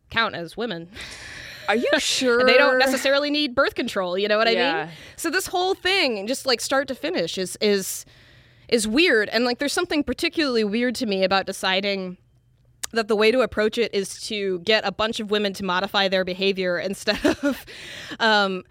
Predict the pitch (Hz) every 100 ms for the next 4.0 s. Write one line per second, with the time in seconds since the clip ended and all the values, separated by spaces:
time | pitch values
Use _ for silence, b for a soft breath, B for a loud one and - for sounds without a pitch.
0 | b - 247 269 214 233 262 - 233 240
1 | 262 240 254 262 269 269 262 285 - 247
2 | 196 208 214 214 220 220 - 208 175 156
3 | - - - 180 180 180 190 180 202